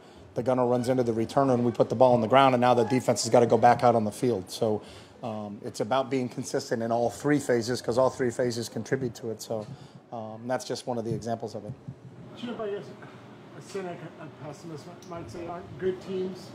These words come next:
Speaker 2: good
Speaker 1: Cynic or
Speaker 2: players?
Speaker 1: you?
Speaker 2: <laughs>
Speaker 1: Just say you. Just say, "I would say."
Speaker 2: Aren't good teams and good players consistent? Isn't that a hallmark of being a good team? You consistently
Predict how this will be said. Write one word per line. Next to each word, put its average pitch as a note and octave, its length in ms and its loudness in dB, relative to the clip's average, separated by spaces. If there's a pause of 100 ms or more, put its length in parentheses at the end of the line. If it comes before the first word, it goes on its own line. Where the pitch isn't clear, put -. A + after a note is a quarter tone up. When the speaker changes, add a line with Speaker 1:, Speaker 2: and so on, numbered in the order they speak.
Speaker 2:
good F#3+ 140 -8
Speaker 1:
Cynic G3 260 0
or - 40 -4
Speaker 2:
players? B2 180 0
Speaker 1:
you? G#2+ 200 0 (380)
Speaker 2:
<laughs> - 120 0 (960)
Speaker 1:
Just - 240 0
say E3 180 4
you. B2 240 4 (800)
Just E3+ 160 2
say, E3 160 8
"I D3+ 260 8
would C3+ 240 4
say." G#2+ 280 2 (960)
Speaker 2:
Aren't C4 340 -10
good C#4+ 220 -8
teams B3+ 420 -10
and B3 220 -10
good A3+ 160 -10 (120)
players G3+ 380 -8 (380)
consistent? G#3 560 -8
Isn't A3 160 -10
that A3 120 -10
a G3 60 -12
hallmark G3+ 520 -10
of D#3 140 -16
being G3 220 -10
a G3 40 -10
good G3 260 -10
team? G3+ 200 -10 (160)
You F3+ 140 -16
consistently G3 800 -12